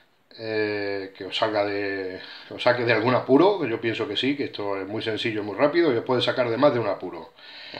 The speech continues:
Si es así, como siempre, like. Y bueno,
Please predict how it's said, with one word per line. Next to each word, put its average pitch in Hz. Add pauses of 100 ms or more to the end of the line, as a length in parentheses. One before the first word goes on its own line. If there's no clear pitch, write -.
(460)
Si -
es 127
así, 202
como 107
siempre, 185 (1400)
like. 156 (1400)
Y 107
bueno, 127